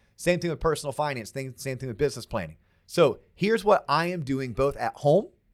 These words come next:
and in my business world or worlds,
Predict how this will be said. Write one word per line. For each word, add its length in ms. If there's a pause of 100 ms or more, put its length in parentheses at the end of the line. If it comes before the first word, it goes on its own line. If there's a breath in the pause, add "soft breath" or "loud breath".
(640)
and 540 (360)
in 180
my 180
business 580
world 560 (720)
or 220
worlds, 680